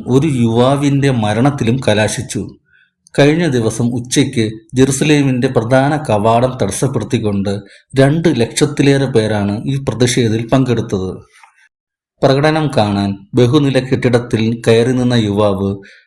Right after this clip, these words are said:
ദുരൂഹ സാഹചര്യത്തിൽ വീണു മരിച്ചു. മെനോഹെ മെൻഡൽ ലിസ്മാൻ എന്ന ഇരുപതുകാരനാണ് മരിച്ചത്. ഇയാളുടെ മരണം ആത്മഹത്യയാണോ എന്ന സംശയത്തിൽ പോലീസ് അന്വേഷണം ആരംഭിച്ചിട്ടുണ്ട്. നഗരമധ്യത്തിലെ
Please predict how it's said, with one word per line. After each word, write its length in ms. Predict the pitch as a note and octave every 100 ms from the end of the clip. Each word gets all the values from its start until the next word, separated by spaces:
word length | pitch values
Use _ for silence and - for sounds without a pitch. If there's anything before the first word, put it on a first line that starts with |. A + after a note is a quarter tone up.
| _ _ _
ദുരൂഹ 500 | B2 B2 C#3 D#3 D#3+
സാഹചര്യത്തിൽ 720 | C#3 A#2+ A2+ B2+ A#2 G#2+ G2 G#2+
വീണു 280 | A#2+ A#2 A#2+
മരിച്ചു. 440 | A#2 G2+ - A2 F2 - _ _ _ _
മെനോഹെ 520 | C#3 C3 D3+ D#3+ D#3+ D#3+ D#3
മെൻഡൽ 480 | B2 B2 C3+ C#3 C#3 C#3
ലിസ്മാൻ 520 | B2 A#2+ - C3+ C#3 C3+
എന്ന 220 | B2 A2+ A#2+
ഇരുപതുകാരനാണ് 880 | A2 A2+ C3+ D3+ C3 B2 A#2+ G2 B2
മരിച്ചത്. 500 | B2+ A2+ A#2 G2+ G2 - -
ഇയാളുടെ 420 | C#3+ D#3 D3+ C#3+
മരണം 380 | A#2 G#2+ G#2 A2 -
ആത്മഹത്യയാണോ 960 | A#2 C3 D3+ D3 C#3+ C3+ A2+ G2 G2 G2 G2 _ _ -
എന്ന 200 | C3 C#3+
സംശയത്തിൽ 640 | C#3 A2 A2 C3 G#2+ A#2+ A#2
പോലീസ് 400 | - A#2+ A#2+ A#2+
അന്വേഷണം 520 | A#2+ A#2 C3+ C3 A#2+ A#2
ആരംഭിച്ചിട്ടുണ്ട്. 800 | A#2 B2+ B2+ B2 A#2+ A#2 G2 F#2 F#2 - _ _ _ _ _ -
നഗരമധ്യത്തിലെ 920 | C3+ E3+ D#3 A#2+ G2 A#2+ A#2+ G#2+